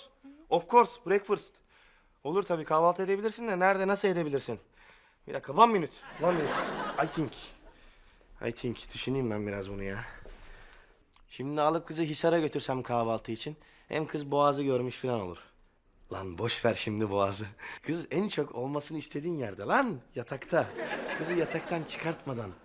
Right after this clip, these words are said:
burada halletmek lazım kahvaltı işini. Ama nasıl? Kaleden kaleye, bakmadan. Kahvaltı. Tabii ya.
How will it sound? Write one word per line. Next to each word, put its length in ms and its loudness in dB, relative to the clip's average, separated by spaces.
burada 260 -6
halletmek 460 -8
lazım 280 -8
kahvaltı 460 -10
işini. 260 -10
Ama 220 -4
nasıl? 340 -2
Kaleden 380 -2
kaleye, 320 -10
bakmadan. 460 -2
Kahvaltı. 480 4
Tabii 200 -2
ya. 160 0